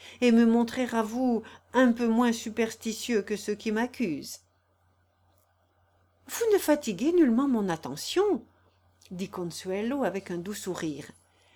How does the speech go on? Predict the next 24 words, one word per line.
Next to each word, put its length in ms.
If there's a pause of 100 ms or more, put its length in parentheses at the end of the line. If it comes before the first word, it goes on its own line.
(320)
et 100
je 100
suis 240
fort 320
satisfaite 640
d'apprendre 760 (220)
que 120
je 100
n'ai 180
point 360
fait 260
un 100
pacte 340
avec 260
l'ennemi 460
du 200
genre 260
humain 380 (300)
en 100
me 120
servant 680 (160)
une 160
certaine 560
nuit 320